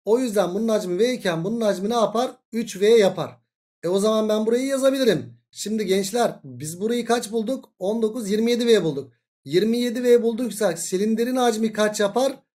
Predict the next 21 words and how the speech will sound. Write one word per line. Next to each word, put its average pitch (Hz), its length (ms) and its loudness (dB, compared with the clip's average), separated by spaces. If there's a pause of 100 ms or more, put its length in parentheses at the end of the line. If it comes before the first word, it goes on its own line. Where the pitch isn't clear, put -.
(360)
Üç 233 240 -2
katı 214 260 -2
yapar, 208 360 2
yani 220 440 2
seksen 220 560 -2
bir 240 220 -2
V 233 180 6
olacaktır 214 480 2
arkadaşlar 202 580 0
burası. 156 300 -2 (920)
Peki 226 400 0
seksen 220 540 -2
bir 277 160 -4
V'yi 269 200 2
nasıl 233 240 -2
parçalayacağım? 160 600 -2 (420)
Hocam 165 520 0
dörde 214 460 2
sekiz 233 380 -4
olduğuna 233 500 2
göre 202 500 4